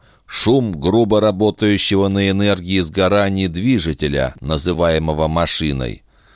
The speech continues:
Но машина сбавила ход, свернула вправо, не доехав до Дефин, и она увидела быстро удаляющиеся красные смазанные пятна габаритных огней.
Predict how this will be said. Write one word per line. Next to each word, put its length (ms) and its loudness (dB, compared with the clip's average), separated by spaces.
Но 200 -2
машина 500 2
сбавила 560 0
ход, 400 0
свернула 640 0
вправо, 600 2
не 160 0
доехав 600 0
до 120 0
Дефин, 540 -2
и 140 0
она 300 2
увидела 560 2
быстро 460 0
удаляющиеся 1080 0
красные 640 0
смазанные 680 0
пятна 460 -2
габаритных 720 -2
огней. 560 -4